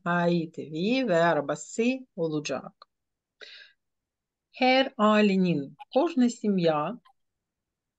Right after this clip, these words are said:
що вони будуть мати, мати свій бу-, будинок, ait evi це називається, так, свій власний будинок та автівку, ве арабаси. М, далі.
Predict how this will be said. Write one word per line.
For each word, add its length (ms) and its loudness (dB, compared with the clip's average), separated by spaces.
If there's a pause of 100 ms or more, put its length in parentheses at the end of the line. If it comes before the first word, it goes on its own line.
(100)
що 260 2
вони 280 2
будуть 380 -4
мати, 340 2 (200)
мати 640 4
свій 600 -2
бу-, 320 -4 (200)
будинок, 640 0 (100)
ait 420 2 (120)
evi 360 -4 (100)
це 280 -14
називається, 720 -16
так, 220 -8
свій 420 -8 (480)
власний 640 0
будинок 720 -6 (560)
та 400 4 (160)
автівку, 640 -6
ве 220 2 (120)
арабаси. 600 -6 (1000)
М, 640 -8
далі. 420 -4